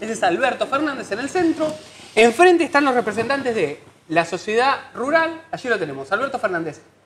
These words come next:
El hombre que está a la izquierda, ese joven, es Santiago Cafiero. Atenti con ese hombre porque es un hombre muy influyente.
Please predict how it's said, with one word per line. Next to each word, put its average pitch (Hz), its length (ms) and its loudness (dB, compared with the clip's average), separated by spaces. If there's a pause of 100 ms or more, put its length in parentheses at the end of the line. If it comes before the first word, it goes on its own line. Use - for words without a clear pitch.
(160)
El 349 80 0
hombre 466 180 2
que 381 40 -4
está 302 120 -6
a 277 40 -2
la - 40 -4
izquierda, 339 540 0
ese - 180 -8
joven, 302 320 4
es - 240 -10
Santiago 269 720 2
Cafiero. 127 600 0 (260)
Atenti 330 540 2
con 202 180 -2
ese 220 180 -2
hombre 285 220 2
porque 190 220 -6
es 214 100 -6
un 233 60 -2
hombre 247 260 0
muy 285 280 6
influyente. 269 680 -2